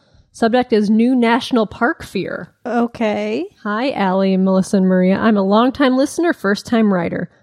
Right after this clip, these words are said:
Speaker 1: I'm obsessed with the podcast. Feel like I'm hanging with the Goyles, and it just brings me so <laughs>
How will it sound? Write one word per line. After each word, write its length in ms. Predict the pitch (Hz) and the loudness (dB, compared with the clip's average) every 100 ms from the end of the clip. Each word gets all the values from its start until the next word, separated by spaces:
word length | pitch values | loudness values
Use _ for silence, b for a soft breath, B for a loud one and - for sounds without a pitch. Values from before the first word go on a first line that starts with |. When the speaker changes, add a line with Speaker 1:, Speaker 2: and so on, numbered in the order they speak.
| - | -2
Speaker 1:
I'm 200 | 214 196 | 0 2
obsessed 600 | 180 - - 180 - - | 0 -6 -6 -4 -4 -4
with 80 | 196 | -4
the 60 | |
podcast. 800 | 196 202 185 175 196 - - - _ _ _ _ | -2 -2 -2 -2 -8 -8 -12 -20 _ _ _ _
Feel 140 | 240 | -2
like 120 | 240 226 | -2 -2
I'm 140 | 196 | -2
hanging 360 | 196 240 254 240 | -2 0 0 0
with 120 | 240 | 0
the 100 | 214 | -2
Goyles, 720 | 180 233 262 285 302 311 359 | 2 2 4 2 2 0 0
and 140 | - 196 | -2 -2
it 80 | 190 | 0
just 200 | 208 - | 0 2
brings 380 | 233 320 - - | 2 2 2 2
me 100 | 339 | 2
so 240 | 311 | 2
<laughs> 40 | - | 0